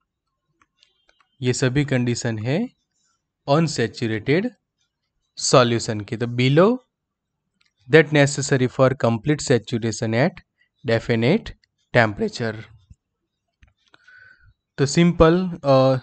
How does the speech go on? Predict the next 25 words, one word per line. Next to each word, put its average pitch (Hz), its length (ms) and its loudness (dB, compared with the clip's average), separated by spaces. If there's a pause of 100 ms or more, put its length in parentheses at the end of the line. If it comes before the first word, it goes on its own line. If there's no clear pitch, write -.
इस 135 200 -2
तरह 147 180 6
से 147 140 0
भी 143 180 2
आप 147 180 2 (180)
टाइमलाइन 127 420 2
बना 123 200 0
सकते 117 300 -6
हो 117 80 -2
उसकी, 127 320 -4 (1000)
कि 123 60 -2
ये 127 300 2 (200)
ज़ीरो 127 460 2
पॉइंट 127 340 0
वन 120 280 2
ग्राम 123 400 0 (1120)
स-, - 340 -14
से 131 160 0
फिर 127 260 0
आगे 120 280 0
जाके 120 520 -2
वन 123 500 -2
ग्राम 120 280 0
बनता 117 280 -2
है, 113 320 -4